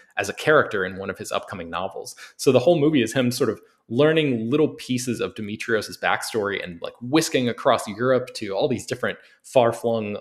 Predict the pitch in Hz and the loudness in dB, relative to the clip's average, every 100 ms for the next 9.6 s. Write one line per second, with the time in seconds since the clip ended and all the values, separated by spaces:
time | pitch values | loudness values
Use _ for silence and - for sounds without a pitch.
0 | - 117 113 110 101 101 101 87 80 113 | -2 -2 0 0 0 0 -2 -6 -12 -16
1 | - - - 95 90 87 - 110 95 87 | -20 -14 -4 0 0 -2 -6 -6 -4 -4
2 | - _ 98 107 117 104 - 110 110 98 | -6 _ -2 0 -2 -4 -6 -6 -6 -8
3 | - 107 107 104 - 104 101 95 104 92 | -10 -8 -8 -10 -10 -10 -10 -8 -10 -10
4 | 90 95 92 98 101 - _ _ _ _ | -12 -14 -10 -10 -10 -16 _ _ _ _
5 | _ - - 139 139 - 170 104 120 123 | _ -20 -4 -2 0 2 2 4 2 4
6 | 120 113 - _ _ - - 104 107 101 | 2 0 -6 _ _ -20 -2 2 4 2
7 | - - 90 85 - - - 117 - 107 | -4 -2 0 -2 -6 -6 -2 -2 -2 -2
8 | 101 98 123 _ - - 101 107 - - | -2 -4 -8 _ -16 -4 -2 -4 -6 -4
9 | 104 131 - 90 95 | -2 -2 -2 -2 -2